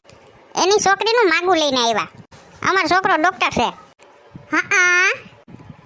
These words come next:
ભૂપત દુડી ને અમે તો સેઢા પાડોશી છીએ. એ અમારા ઘરની બાજુમાં જ એનું મકાન છે.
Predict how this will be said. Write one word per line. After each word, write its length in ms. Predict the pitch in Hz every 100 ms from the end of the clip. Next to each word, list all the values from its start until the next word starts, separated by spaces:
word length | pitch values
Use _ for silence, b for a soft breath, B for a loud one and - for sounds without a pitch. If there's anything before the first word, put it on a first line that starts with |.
| -
ભૂપત 240 | 339 349 392
દુડી 400 | 349 427 453 453
ને 220 | 440 392
અમે 160 | 403 427
તો 120 | 403
સેઢા 320 | - 453 571
પાડોશી 400 | 587 427 320 262
છીએ. 240 | 269 247 220 127 _ _ - -
એ 420 | 339 359 392 392
અમારા 260 | 381 381 320
ઘરની 320 | 302 359 359
બાજુમાં 440 | 359 392 381 339
જ 20 |
એનું 240 | 311 339 277
મકાન 320 | 311 311 254
છે. 400 | - 269 185 -